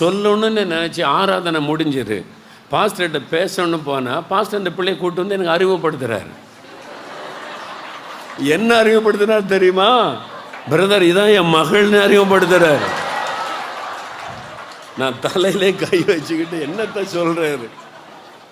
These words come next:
என்னத்த சொல்றது பாருங்க. ஆராதனையில முன் வரிசையில அசிங்கமான ஒரு டிரெஸ், அரைகுறை டிரெஸ் போட்டுட்டு ஒரு வாலிபுள்ள உட்கார்ந்துருக்குது, ஒரு ஊழியக்காரனையே ஷேக்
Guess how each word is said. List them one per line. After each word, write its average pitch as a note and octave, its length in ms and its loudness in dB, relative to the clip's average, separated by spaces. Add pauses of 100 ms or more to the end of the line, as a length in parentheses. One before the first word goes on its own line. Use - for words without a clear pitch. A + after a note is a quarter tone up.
(920)
என்னத்த A3+ 480 0
சொல்றது A3 420 -2
பாருங்க. F#3 300 0
ஆராதனையில G#3 760 2
முன் A3 260 2
வரிசையில F3 920 0 (340)
அசிங்கமான A#3 760 2
ஒரு F3+ 240 2
டிரெஸ், F#3 280 -2
அரைகுறை G3+ 440 0
டிரெஸ் F#3 340 -4
போட்டுட்டு F#3 300 0
ஒரு F#3+ 140 0
வாலிபுள்ள F#3+ 540 -2
உட்கார்ந்துருக்குது, E3 1040 -4 (400)
ஒரு C#3 200 0
ஊழியக்காரனையே A3 920 2 (120)
ஷேக் G#3+ 220 2